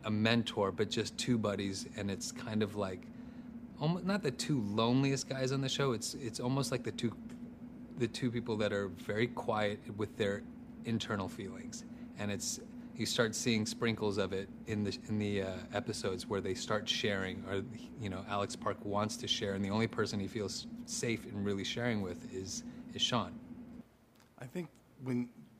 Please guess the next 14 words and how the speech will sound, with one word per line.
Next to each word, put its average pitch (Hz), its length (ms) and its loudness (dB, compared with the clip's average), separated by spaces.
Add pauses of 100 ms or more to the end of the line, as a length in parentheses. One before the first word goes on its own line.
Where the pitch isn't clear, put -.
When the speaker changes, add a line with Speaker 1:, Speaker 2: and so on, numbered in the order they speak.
(460)
Speaker 2:
you 143 160 -4
talk 135 320 -4
about 117 300 -6
this 113 140 -4
show, 113 360 2
there 104 200 -2
is 110 140 -4
clearly 123 680 4 (380)
a 120 60 6
love 110 580 4 (340)
for 117 140 2
being 113 340 6
here. - 320 -6 (600)
And 110 440 2